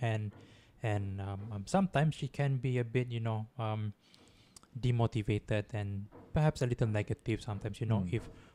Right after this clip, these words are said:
Speaker 1: what if people don't watch my videos?
Speaker 2: Yeah.
Speaker 1: What if, you know, there's not, not enough likes?
Speaker 2: Mm.
Speaker 1: And I told her, "Well, you have to start somewhere, right?
Speaker 2: Mm.
Speaker 1: People won't notice you. People, people won't pick you out of the crowd and just give you the spotlight."
Speaker 2: Mm.
Speaker 1: So that's when we just, you know, um,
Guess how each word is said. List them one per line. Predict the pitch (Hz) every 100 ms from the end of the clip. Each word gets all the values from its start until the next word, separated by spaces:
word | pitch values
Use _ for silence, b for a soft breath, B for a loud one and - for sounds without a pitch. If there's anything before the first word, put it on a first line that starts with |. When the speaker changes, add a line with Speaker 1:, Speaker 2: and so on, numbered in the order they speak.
| B
Speaker 1:
what | 123 117
if |
people | 117 117
don't | 107 101
watch | 101 -
my | 107
videos? | 98 104 110 101 98
Speaker 2:
Yeah. | 113
Speaker 1:
What | 110
if, | 104 95 -
you |
know, | 110 101 101
there's | 101 -
not, | 117
not | 107 107
enough | 101 98 -
likes? | 131 131 127 - - B B B
Speaker 2:
Mm. | 113 92 90
Speaker 1:
And | 123
I | 120
told | 147 127
her, | 135
"Well, | 135 147 - _ _ -
you | -
have | 110 120 -
to | 117
start | - 101
somewhere, | - 98 98 - _ -
right? | 104 107
Speaker 2:
Mm. | 85
Speaker 1:
People | 87 80 120
won't | 107 110
notice | 107 107 110 - 117
you. | 110 104
People, | 117 - 113
people | - 127 117
won't | 107 107 -
pick | 131 -
you | 117
out | 110
of | 104
the | 110
crowd | - 117 117 B B B B
and | 110 101
just | 104 -
give | 107 -
you | 107
the | 101
spotlight." | 95 - 110 110 104 131 _ -
Speaker 2:
Mm. | 101 92 85 92
Speaker 1:
So | - 127
that's | 123 127 -
when | 131 127 123 120
we | 123
just, | 120 127 -
you | 135
know, | 131 117 131
um, | 120 120 120 117